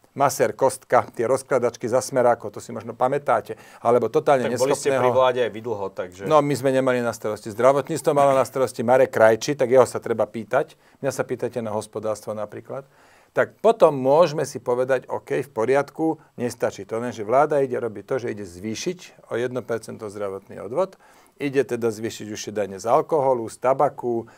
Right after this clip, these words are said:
Speaker 1: e, bude nejaká daň z cukru alebo zo sladených nápojov.
Speaker 2: A to je zlé?
Speaker 1: No, daňami štát nemá vychovávať ľudí. Jasné, že to je zlé.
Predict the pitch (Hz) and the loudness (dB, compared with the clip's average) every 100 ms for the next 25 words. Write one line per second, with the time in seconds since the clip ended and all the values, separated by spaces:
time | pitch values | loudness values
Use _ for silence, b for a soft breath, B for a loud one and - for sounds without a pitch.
0 | B - 110 110 110 110 110 120 123 123 | B -10 -4 0 0 0 -2 -4 -4 -4
1 | 117 113 110 107 110 117 - - - 190 | -2 -4 -4 -4 -2 -2 -4 -6 -2 0
2 | 175 165 151 b b b 107 113 107 110 | 0 0 0 b b b -2 -2 -4 -6
3 | 110 - 113 120 135 135 165 175 170 175 | -8 -4 -4 -4 -6 -4 2 4 6 4
4 | 160 151 151 - _ - 107 120 113 104 | 6 4 2 -2 _ -20 -8 -6 -6 -8
5 | 135 156 b b b b _ 131 135 - | -8 -12 b b b b _ -4 -2 -2
6 | b b b b b - 127 180 180 165 | b b b b b 2 4 6 4 2
7 | 139 - 139 139 131 139 170 175 151 135 | -6 0 6 6 4 2 2 4 2 -2
8 | - 131 127 120 113 110 117 104 123 147 | -2 2 2 2 -2 -4 -10 -2 0 0
9 | 151 123 117 113 104 95 101 | -4 -8 -8 -8 -10 -10 -14